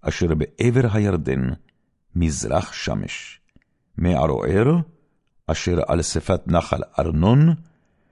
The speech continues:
ועד הר סיעון הוא חרמון.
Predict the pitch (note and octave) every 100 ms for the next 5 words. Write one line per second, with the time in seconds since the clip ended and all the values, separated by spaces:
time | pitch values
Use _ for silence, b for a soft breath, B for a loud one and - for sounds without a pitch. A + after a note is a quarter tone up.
0 | b - - - D3 C#3+ G2+ B2 C3 -
1 | - - F2+ F2 F#2 F2+ _ _ _ _
2 | _ G2+ G#2+ - - G2 D#2+ A#1+